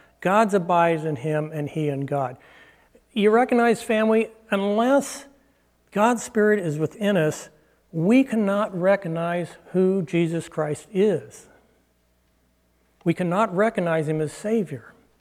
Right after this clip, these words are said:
unless God is working in your heart. You can recognize, you cannot recognize him as the Son of God or the Lord of Lords or the King of Kings. He's just another guy in another book.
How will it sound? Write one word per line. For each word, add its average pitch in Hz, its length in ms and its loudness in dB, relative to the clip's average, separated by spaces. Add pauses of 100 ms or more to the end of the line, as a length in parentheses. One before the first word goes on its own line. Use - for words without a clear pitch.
(400)
unless 156 280 -4
God 156 240 2
is 147 140 -2
working 151 320 -2
in 147 120 -4
your 139 120 -6
heart. 139 320 -12 (1120)
You 156 80 -8
can 165 180 0
recognize, 180 600 0
you 165 140 2
cannot 175 360 -2
recognize 170 480 0
him 156 140 -2
as 143 100 -6
the 139 80 -8
Son 190 240 -2
of 190 120 -2
God 180 340 0 (200)
or 156 80 0
the 143 100 0
Lord 180 280 4
of 185 140 0
Lords 190 340 2
or 156 100 -2
the 143 80 -2
King 190 280 -2
of 190 120 -4
Kings. 139 580 -6 (1400)
He's 156 180 0
just 180 180 2
another 175 360 6
guy 185 520 6
in 156 80 -2
another 160 340 2
book. 147 400 0